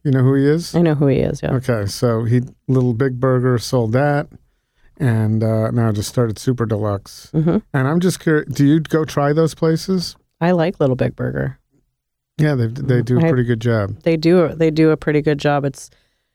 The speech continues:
Speaker 2: simple. It's stripped away all of the fanciness of it, and it's like,
Speaker 1: Yeah.
Speaker 2: "Here's the food." Just
Speaker 1: That's why I, that's my thing. Just pretty
Speaker 2: Yeah.
Speaker 1: simple, straightforward. Um,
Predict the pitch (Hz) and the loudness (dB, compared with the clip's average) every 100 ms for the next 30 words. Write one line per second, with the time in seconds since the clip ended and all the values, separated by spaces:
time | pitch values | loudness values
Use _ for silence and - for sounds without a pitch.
0 | _ _ - - 180 165 131 123 160 147 | _ _ -8 -4 0 0 0 0 -2 -2
1 | - - - - _ _ - - 180 170 | -10 -20 -20 -20 _ _ -20 -6 -4 -2
2 | - 160 156 151 151 139 147 143 147 143 | 0 0 2 2 0 0 0 2 2 2
3 | 139 139 143 135 135 139 135 131 135 139 | 0 0 2 2 0 -2 -2 -2 -2 0
4 | 131 131 123 127 131 131 131 - 135 160 | 0 -2 0 -2 0 -2 -2 -4 -2 0
5 | 147 143 165 - 196 160 147 131 123 127 | 0 0 -2 0 0 0 -2 -2 0 0
6 | 120 117 113 110 - 110 104 - 113 110 | 2 2 0 -4 -8 -6 -6 -4 -2 -2
7 | 113 160 170 107 - 120 151 151 151 139 | 0 -2 -2 -4 -10 -8 -2 0 0 0
8 | 139 127 104 - 135 131 143 143 135 127 | -4 -4 -8 -2 -2 0 -2 -2 -4 -8
9 | _ _ _ _ _ 139 127 120 117 120 | _ _ _ _ _ 0 2 2 0 -2